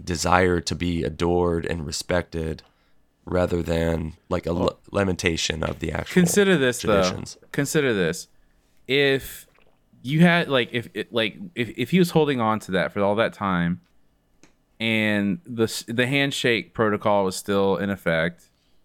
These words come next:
Speaker 2: and everybody got to the arena that day that he fucking, um,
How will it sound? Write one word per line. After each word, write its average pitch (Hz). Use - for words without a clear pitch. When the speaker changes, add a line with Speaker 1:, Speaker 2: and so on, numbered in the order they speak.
Speaker 2:
and 104
everybody 135
got 127
to -
the 127
arena 95
that 101
day 98
that 90
he 98
fucking, 92
um, 85